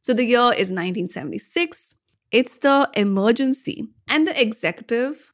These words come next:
continued to interfere with judges who disagreed with the emergency. Sixteen judges were transferred from their home high courts to others without their consent. Sankalchand Himmatlal Seth was a judge of the High Court of Gujarat.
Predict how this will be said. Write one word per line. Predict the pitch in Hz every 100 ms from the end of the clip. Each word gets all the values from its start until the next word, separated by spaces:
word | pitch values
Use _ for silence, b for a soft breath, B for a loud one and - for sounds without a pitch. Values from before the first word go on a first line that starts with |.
| _
continued | - 175 185 214 214 220
to | -
interfere | 180 - 190 185
with | 175 - -
judges | 180 175 240 285 -
who | 254 208
disagreed | - 208 - 240 196 - 208 190 208
with | 202
the | 170
emergency. | - - - - - - - _ _ _
Sixteen | - 339 320 - 392 277
judges | 202 214 151 165
were | - 190
transferred | - 180 185 - - 262 285 294
from | 214 175
their | 175
home | 220 - 277 277 359
high | - - 185 196
courts | - - - - - _ _ -
to | 220
others | 214 285 285 185 202 - - _ _ -
without | 190 202 202 196 196 214
their | 190
consent. | 185 175 196 - - - _ _ _ _ _ _
Sankalchand | - 254 262 330 320 339 359
Himmatlal | 262 226 233 247 226 240
Seth | - 165 226
was | 208 233
a | 370 320
judge | 180 165 -
of | 196 185
the | 202
High | 185
Court | 180 190
of | 175
Gujarat. | 196 185 - - -